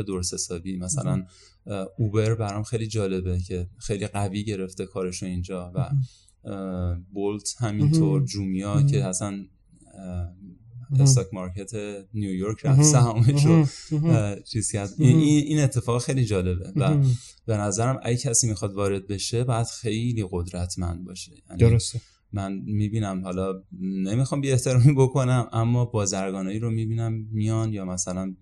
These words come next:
Speaker 1: ام، آدمایی که فکر می‌کنن خب حالا آفریقاست دیگه، مثلاً بریم
Speaker 2: مهم.
Speaker 1: و این، حالا نمی‌خوام این، می‌دونی
Speaker 2: مهم.
Speaker 1: صحبت کردن تو این پادکست به نظرم روی لبه ایه که خیلی خطرناکه. تو داری راجع به فرهنگ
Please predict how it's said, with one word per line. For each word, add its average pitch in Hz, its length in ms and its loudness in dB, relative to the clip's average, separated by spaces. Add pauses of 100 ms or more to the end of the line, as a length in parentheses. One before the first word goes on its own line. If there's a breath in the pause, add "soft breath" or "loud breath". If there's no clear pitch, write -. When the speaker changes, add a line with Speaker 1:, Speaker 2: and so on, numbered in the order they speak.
(1000)
Speaker 1:
ام، 87 680 -2
آدمایی 117 480 2
که 131 440 0
فکر 127 240 0
می‌کنن 127 240 0
خب 170 220 -2
حالا 170 240 -2
آفریقاست 147 640 0
دیگه، 90 180 -4
مثلاً 104 440 0
بریم 123 320 8
Speaker 2:
مهم. 127 100 10
Speaker 1:
و 120 200 6 (400 loud breath)
این، 135 400 4 (540)
حالا 110 200 4
نمی‌خوام 139 640 6
این، 123 160 6
می‌دونی 143 420 6
Speaker 2:
مهم. 120 140 0
Speaker 1:
صحبت 135 520 6
کردن 123 280 2
تو 123 100 0
این 104 100 2
پادکست 113 440 0
به 110 60 0
نظرم 104 360 0
روی 110 260 0
لبه 101 340 0
ایه 104 320 4
که 90 140 -6
خیلی 104 220 -2
خطرناکه. 90 640 -4
تو - 140 -10
داری 101 220 -4
راجع 101 260 -4
به 101 180 -2
فرهنگ 104 760 0